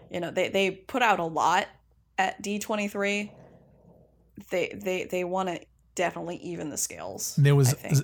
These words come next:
Speaker 2: absolutely zero Han Solo movie presence there.
Speaker 1: Oh, it's so
Speaker 2: So,
Speaker 1: surprising.
Speaker 2: I'm hoping they do, uh,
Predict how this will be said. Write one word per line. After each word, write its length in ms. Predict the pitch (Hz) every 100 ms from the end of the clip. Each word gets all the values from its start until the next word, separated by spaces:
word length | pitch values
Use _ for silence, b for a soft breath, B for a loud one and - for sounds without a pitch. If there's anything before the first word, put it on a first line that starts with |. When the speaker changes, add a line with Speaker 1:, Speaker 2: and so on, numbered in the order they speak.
| -
Speaker 2:
absolutely 400 | 131 - 139 135
zero 600 | 113 110 120 131 123 113
Han 200 | 107 117
Solo 280 | - 120 117
movie 240 | 110 110
presence 460 | 104 117 107 110 -
there. 260 | - 98 - -
Speaker 1:
Oh, 180 | B B B B B
it's 160 | -
so 160 | - -
Speaker 2:
So, 200 | 120 110
Speaker 1:
surprising. 420 | 101 - - - - _ -
Speaker 2:
I'm 80 |
hoping 240 | 135 277 180
they 100 | 131
do, 300 | 120 127 123
uh, 480 | 117 113 110 110